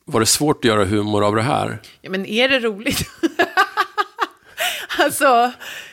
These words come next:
Speaker 2: ja, alltså, ja, det, det var det ju liksom, ja, det var ju jättesvårt. Men det, vi, vi är ju flera som har varit inne och petat i det där avsnittet, så det,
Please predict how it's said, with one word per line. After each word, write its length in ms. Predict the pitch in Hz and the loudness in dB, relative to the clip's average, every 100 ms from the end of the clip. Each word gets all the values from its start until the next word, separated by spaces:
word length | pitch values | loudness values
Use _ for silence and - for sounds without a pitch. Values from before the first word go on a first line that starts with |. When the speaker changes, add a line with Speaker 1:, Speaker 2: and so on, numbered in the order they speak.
| - _ - - | -20 _ -18 -8
Speaker 2:
ja, 240 | 254 285 | 0 2
alltså, 320 | - 247 247 | 2 0 -2
ja, 400 | 226 226 220 240 | 0 4 6 4
det, 160 | 240 262 | 2 -4
det 300 | 233 208 240 | -6 -8 -2
var 280 | 240 269 214 | 2 4 4
det 60 | |
ju 140 | 202 180 | 0 -2
liksom, 480 | 185 - 175 170 - | -4 -2 -4 -6 -4
ja, 380 | 220 233 165 214 _ _ | 0 2 0 -6 _ _
det 80 | 208 | -10
var 100 | 240 | -6
ju 160 | 247 | -4
jättesvårt. 600 | 220 240 - 202 240 240 | -2 -2 -4 -6 -4 -4
Men 200 | 202 214 | -4 -2
det, 200 | 214 226 185 | 0 -2 -4
vi, 220 | 185 214 - - | -6 -6 -6 -14
vi 100 | 196 | -10
är 40 | 190 | -6
ju 120 | 233 | -6
flera 420 | - 233 254 262 | -4 2 4 4
som 140 | 262 | 2
har 60 | 240 | 2
varit 200 | 220 190 | 2 2
inne 80 | 185 | -2
och 60 | 180 | 0
petat 400 | 190 175 160 160 | 0 0 -4 -2
i 40 | |
det 60 | 156 | 0
där 160 | 156 | 0
avsnittet, 680 | 151 156 - 175 - 165 - | 0 -2 -6 -8 -6 -8 -2
så 140 | 185 | -2
det, 280 | 160 190 | 0 -2